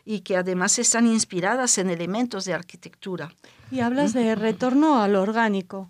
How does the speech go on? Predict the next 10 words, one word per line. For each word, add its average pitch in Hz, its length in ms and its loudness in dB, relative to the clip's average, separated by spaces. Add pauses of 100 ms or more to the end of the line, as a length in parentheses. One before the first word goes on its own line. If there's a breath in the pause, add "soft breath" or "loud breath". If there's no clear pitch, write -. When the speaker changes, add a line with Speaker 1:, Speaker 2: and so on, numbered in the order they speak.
(120)
Speaker 2:
en 226 160 0
la 214 160 -2
obra 220 180 -2
del 208 160 -2
artista. 202 500 -8
Speaker 1:
Sí, 349 420 4
porque, 320 360 2
bueno, 294 300 0
está 233 480 2
ya 190 420 2